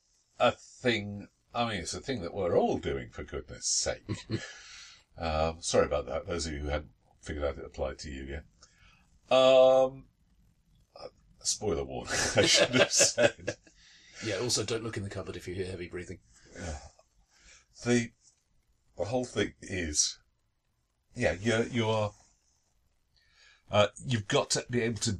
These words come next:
Speaker 1: do something. So, uh, what do we do to make
Speaker 2: Right.
Speaker 1: Doom interesting?
Speaker 2: If, if you're not going to be, uh, meeting the end with dignity, which I think is a valid sort of story, but I'm not, I, I,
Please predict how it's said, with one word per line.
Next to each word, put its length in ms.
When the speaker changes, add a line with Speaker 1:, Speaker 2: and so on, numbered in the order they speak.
Speaker 1:
do 280
something. 580
So, 420
uh, 60
what 260
do 80
we 100
do 220
to 140
make 120
Speaker 2:
Right. 200
Speaker 1:
Doom 260
interesting? 560
Speaker 2:
If, 400
if 260
you're 200
not 300
going 260
to 100
be, 400
uh, 140
meeting 320
the 80
end 140
with 140
dignity, 540
which 380
I 100
think 200
is 80
a 60
valid 260
sort 160
of 80
story, 280
but 120
I'm 120
not, 200
I, 140
I, 160